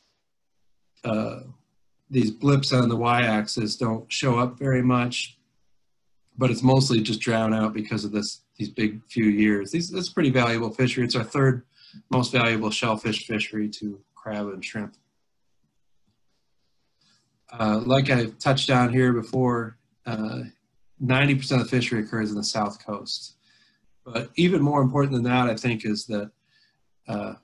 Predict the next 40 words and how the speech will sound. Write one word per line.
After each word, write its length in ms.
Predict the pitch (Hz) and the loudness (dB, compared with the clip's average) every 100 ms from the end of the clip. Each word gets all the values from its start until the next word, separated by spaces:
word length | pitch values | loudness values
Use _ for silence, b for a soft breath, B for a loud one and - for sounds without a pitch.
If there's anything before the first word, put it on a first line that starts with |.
| _ - | _ -2
almost 440 | 156 156 131 - - | 2 2 2 -4 -4
all 220 | 160 247 | -2 0
the 100 | - | 0
fishery, 400 | 127 117 135 113 | -2 -2 -2 -2
seventy-one 560 | 156 147 139 127 175 | -2 0 2 2 2
percent, 420 | 165 120 120 120 - _ _ _ _ _ _ _ _ _ _ | 0 -4 -4 -6 -12 _ _ _ _ _ _ _ _ _ _
occurs 320 | 123 - 196 | -20 -18 -18
at 60 | - | -12
these 240 | 117 - - | -10 -10 0
offshore 460 | 131 - 143 120 | 0 2 2 2
reefs. 340 | 113 139 - - | 2 0 0 -2
So 120 | 123 | 0
not, 340 | 139 190 190 _ b b b - | 2 0 -4 _ b b b -2
not 220 | 147 170 | -2 2
like 200 | 135 117 | 0 2
where 240 | 127 123 | 2 2
people 280 | 123 135 127 | 2 0 0
are 80 | 117 | -2
familiar 440 | - 123 123 120 | -2 2 2 2
going 240 | 117 120 120 | 0 -2 0
down 200 | 120 117 | 0 -2
to 60 | |
the 60 | 113 | -2
beach 280 | 120 110 113 | 0 0 -4
and 80 | |
seeing 200 | 107 120 | -4 -4
a 40 | 107 | -4
kelp 360 | - 127 123 | -2 -2 -2
bed, 240 | 107 101 107 | -6 -6 -6
but, 180 | 107 - _ b b b _ - | -8 -8 _ b b b _ -14
uh, 160 | 104 104 _ | -14 -14 _
Port 200 | 147 139 | 0 4
Orford 320 | 139 139 123 | 4 2 0
Reef 320 | 123 127 123 | 2 2 0
and 160 | 110 110 | -4 -2
Rogue 260 | 123 120 | 0 -2
Reef 460 | 120 117 107 - - _ _ _ _ _ _ _ | -2 -2 -2 -8 -20 _ _ _ _ _ _ _
are 400 | 113 104 104 107 123 - | -6 -4 -4 -8 -12 -2
distant, 500 | 147 - 123 117 - b b _ _ _ | -2 -2 -4 -4 -8 b b _ _ _
uh, 300 | 113 107 107 | -10 -6 -8